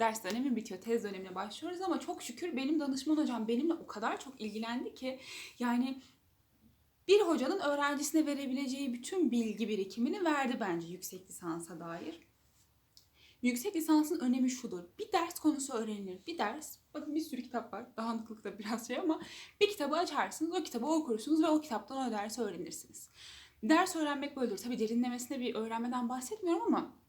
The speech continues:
öğrenirsiniz. Ancak bir şey yazmak, bir ürün ortaya koymayı öğrenmek, ım, daha farklı bir süreç. Hocam sağ olsun, e, bana bu konuda çok yardımcı oldu. Bilimsel araştırma yöntemleri nedir?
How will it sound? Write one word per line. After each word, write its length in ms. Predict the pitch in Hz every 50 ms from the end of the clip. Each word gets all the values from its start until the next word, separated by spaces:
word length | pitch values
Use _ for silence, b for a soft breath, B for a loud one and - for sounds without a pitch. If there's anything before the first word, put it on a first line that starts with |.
| - - -
öğrenirsiniz. 600 | 415 453 466 440 403 392 349 302 - 214 185 170 -
Ancak 400 | - 311 339 339 392 311 - -
bir 60 | 202
şey 420 | 220 - - - 339 403 381 320 - -
yazmak, 640 | 208 202 190 196 185 196 190 160 156 - - -
bir 120 | 247 262 262
ürün 200 | 226 214 294 370
ortaya 500 | 349 269 214 214 - 208 175 - - -
koymayı 340 | - 185 185 185 190 190 175
öğrenmek, 760 | - 220 226 262 269 262 233 208 202 226 - - - - - - B B B B B B B B B -
ım, 400 | 233 233 233 240 240 247 254 247
daha 180 | 294 311 453 453
farklı 440 | - - 285 285 277 277 - 247
bir 40 | 214
süreç. 480 | 208 - - - - - 415 - - - B B B B B
Hocam 320 | - 349 339 381 392 381
sağ 260 | - - 302 370 381
olsun, 340 | 330 254 - 208 208 220 -
e, 400 | - 208 208 208 208 208 208 202 196 190 190 208
bana 320 | 269 302 311 320 302 277
bu 120 | 320 311
konuda 300 | - 294 254 254 247 339
çok 200 | 320 - 285 -
yardımcı 440 | 294 247 233 220 208 214 214 220 226 202
oldu. 200 | 165 - - 190
Bilimsel 320 | 220 226 226 - 247 240
araştırma 480 | 226 220 220 214 - - - 233 233 226
yöntemleri 800 | 220 220 214 214 214 - 220 208 208 214 214 196 208 214 214 214 B B B B B B B B _ -
nedir? 800 | - 208 214 214 214 220 233 240 247 233 220 202 202 - - -